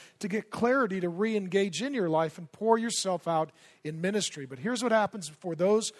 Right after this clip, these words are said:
who don't have a sense of calling. They exchange busyness for fruitfulness. Christians do it all the time. "I'm busy. I'm so busy. I'm stressed out. I'm always go-," Yeah, but you're not fruitful.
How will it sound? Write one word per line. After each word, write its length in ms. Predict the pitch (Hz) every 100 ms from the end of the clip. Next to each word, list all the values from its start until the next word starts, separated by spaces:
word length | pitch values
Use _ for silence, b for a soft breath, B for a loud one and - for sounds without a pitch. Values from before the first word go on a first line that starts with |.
| b b
who 100 | 175
don't 320 | 139 196 226
have 180 | 196 202
a 60 | 185
sense 340 | - 208 -
of 120 | 180
calling. 400 | - 185 165 135 - b b
They 140 | 190
exchange 480 | 190 - 202 175 135
busyness 440 | 175 190 226 233 -
for 140 | 202
fruitfulness. 680 | - 185 156 151 135 - - _ _ _ _ _ _ _ _ _ _ _ -
Christians 420 | - 190 180 135
do 140 | 160
it 40 | 151
all 140 | 156
the 80 | 180
time. 240 | 165 135 - B B B
"I'm 360 | 185 254 185 - _ _
busy. 420 | 208 247 170 143
I'm 260 | 131 208 208
so 520 | - - - 262 330
busy. 340 | 262 254 160 170
I'm 140 | 165
stressed 480 | - - 262 254 220
out. 160 | 175
I'm 120 | 156 190
always 340 | 262 294 233
go-," 140 | 180 - b b
Yeah, 120 | -
but 160 | 214 -
you're 60 | 240
not 200 | 247 -
fruitful. 420 | 302 285 156